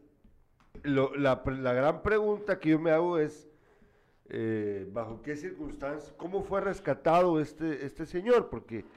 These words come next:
a él lo rescatan, ¿será que lo rescataron todavía dentro del vehículo? ¿O él salió expelido del vehículo tras,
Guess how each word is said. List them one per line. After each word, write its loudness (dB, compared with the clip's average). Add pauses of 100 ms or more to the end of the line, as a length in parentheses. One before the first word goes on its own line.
(520)
a 2
él 4
lo 4
rescatan, -2 (800)
¿será -2
que 0
lo 4
rescataron 2 (460)
todavía 2
dentro -6
del -6
vehículo? -10 (760)
¿O 0 (220)
él -2 (220)
salió 0
expelido -2
del -2
vehículo -2
tras, -8